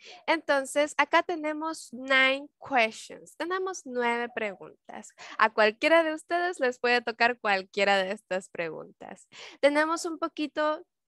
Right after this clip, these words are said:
like, for example, what is your first name? ¿Cuál es tu primer nombre? What is your nickname? ¿Cuál sería su, eh, en este caso sería como un sobrenombre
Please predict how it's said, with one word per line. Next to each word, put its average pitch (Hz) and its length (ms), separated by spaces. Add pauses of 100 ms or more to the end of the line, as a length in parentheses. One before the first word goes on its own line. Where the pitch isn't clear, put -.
(260)
like, 240 240
for 262 120
example, 254 760
what 247 140
is 240 140
your 208 200
first 311 480
name? 285 500
¿Cuál 240 200
es 247 180
tu 240 140
primer 202 420
nombre? 240 800 (920)
What 214 120
is 226 220
your 220 280
nickname? 233 800 (180)
¿Cuál 202 240
sería 208 420
su, 214 380 (340)
eh, 254 360
en 262 120
este 302 240
caso 339 260
sería 285 320
como 277 340
un 294 100
sobrenombre 208 1500